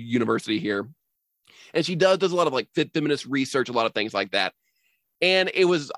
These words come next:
I, I, I tried to warn her. I was like, "Th-, there's something on here," 'cause she's worried about a lot of, uh,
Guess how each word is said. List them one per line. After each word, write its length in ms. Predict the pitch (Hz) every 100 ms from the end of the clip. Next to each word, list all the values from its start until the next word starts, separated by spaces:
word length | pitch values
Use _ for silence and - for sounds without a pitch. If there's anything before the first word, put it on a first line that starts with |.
| _
I, 160 | 123 127
I, 100 | 123
I 140 | 95 -
tried 180 | - 294
to 80 | 262
warn 400 | 139 135 147 151
her. 100 | 123
I 80 | 110
was 100 | 117
like, 140 | 113
"Th-, 140 | 123 127
there's 180 | 127 -
something 320 | 196 202 170
on 160 | 131 127
here," 200 | 120 113
'cause 160 | 120
she's 260 | - 302 208
worried 220 | 170 151
about 240 | 120 113
a 60 | 110
lot 240 | 107 101
of, 200 | 95 90 - _ _ _ -
uh, 440 | 104 98 82 73